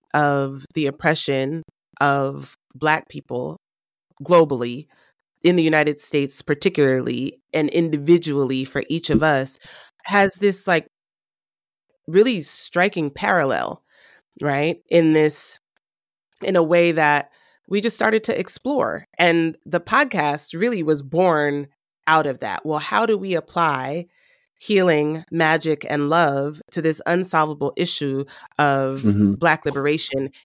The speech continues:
Speaker 1: if our answer to this question that you've asked is an emphatic yes? Like,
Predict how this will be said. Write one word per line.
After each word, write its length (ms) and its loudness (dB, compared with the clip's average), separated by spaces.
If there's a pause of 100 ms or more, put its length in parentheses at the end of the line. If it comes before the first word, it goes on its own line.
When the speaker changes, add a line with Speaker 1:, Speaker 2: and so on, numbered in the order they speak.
(120)
Speaker 1:
if 180 0 (100)
our 260 4
answer 480 0
to 260 -6
this 220 -4
question 460 -2
that 200 -6
you've 200 -6
asked 380 0
is 140 -6
an 80 -2
emphatic 560 -2 (100)
yes? 580 -6 (1200)
Like, 260 -4